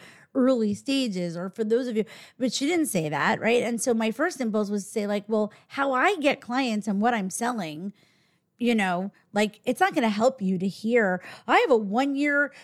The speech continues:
you know, academy, and I have, you know, and I have, you know, a high-ticket one-on-one, and, and I do courses, and I do,'" y-, you know what I mean? Like, "And I have some courses, and I have some other products, and I have all these things, and I get my clients by,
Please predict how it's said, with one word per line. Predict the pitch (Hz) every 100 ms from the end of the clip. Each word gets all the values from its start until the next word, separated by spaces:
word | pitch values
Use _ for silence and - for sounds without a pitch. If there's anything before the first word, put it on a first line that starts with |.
| -
you | 240
know, | 277 269
academy, | 254 - 254 359 320 226 208 190 190
and | 233 233
I | 262
have, | 311 311 285 285 - - -
you | 277
know, | 277 247 262
and | - 226
I | 233
have, | 269 277 247 - 220 196
you | 226
know, | 262 240
a |
high-ticket | 220 233 247 262 294 - 277 -
one-on-one, | 214 247 247 240 240 302 254
and, | 214 208 202 - -
and | 208 220
I | 254
do | 247 277 277 -
courses, | - 294 294 262 233
and | 220 220
I | 254
do,'" | 254 262 247 -
y-, | 247 285
you | 269 285
know |
what | 285
I | 277
mean? | 262 262
Like, | 247 233
"And | 247
I | 254
have | 285 285
some | 269 254
courses, | - 320 - 226
and | 214
I | 233
have | 247
some | 277 247 -
other | 247 254
products, | 247 262 277 226 -
and | 247 214
I |
have | 226 220
all | 226
these | 220 202
things, | - 262 226 - - - -
and | 247
I | 277
get | 285 311 -
my | 269
clients | - 285 302 247 214
by, | - 233 220 220